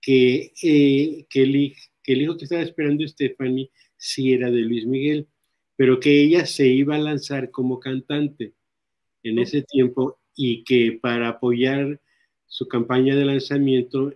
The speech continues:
Speaker 1: iba a dar la noticia de que la hija que estaba esperando en efecto era de, era de Luis Miguel.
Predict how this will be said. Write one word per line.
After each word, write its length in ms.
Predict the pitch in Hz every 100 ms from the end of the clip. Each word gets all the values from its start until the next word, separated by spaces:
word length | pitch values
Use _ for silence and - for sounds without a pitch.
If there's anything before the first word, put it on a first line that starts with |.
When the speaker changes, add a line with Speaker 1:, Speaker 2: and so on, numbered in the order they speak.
| _
Speaker 1:
iba 320 | 123 117 123
a 40 |
dar 240 | 120 117 110
la 240 | 113 117
noticia 720 | 117 120 - 117 - 123 123 _ _ _ -
de 180 | 107 95
que 320 | - 101 101 98
la 180 | 104
hija 220 | 107 - 120
que 100 | -
estaba 240 | - 113
esperando 720 | 110 - 110 107 107 104 127 - _ _ _
en 180 | 110 104
efecto 480 | 104 113 101 - 110
era 300 | 107 104 101
de, 400 | 95 95 95 -
era 220 | 123 104
de 120 | 101 98
Luis 260 | 95 92
Miguel. 320 | 101 110 120